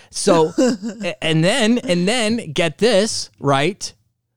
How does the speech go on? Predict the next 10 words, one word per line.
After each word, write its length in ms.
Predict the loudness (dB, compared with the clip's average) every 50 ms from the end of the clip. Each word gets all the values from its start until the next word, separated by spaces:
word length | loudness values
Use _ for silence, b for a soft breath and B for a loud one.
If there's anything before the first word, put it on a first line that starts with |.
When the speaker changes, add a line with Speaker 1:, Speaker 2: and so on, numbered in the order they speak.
| _ -2
Speaker 1:
Kovu 460 | 2 4 4 4 4 2 0 0 -2 -4 _
falls 240 | 0 2 2 2 0
in 100 | -2 -2
love 220 | 0 0 0 0
with 180 | 0 -2 -4 -4
Kiara, 440 | -2 0 2 2 2 2 2 0 -2
and 220 | -4 -6 -6 -6 -8 _ -2
all 300 | 2 2 4 4 2 2
of 100 | 0 -2
his 600 | -4 -2 0 0 0 0 -2 -2 -4 -6 -8 -10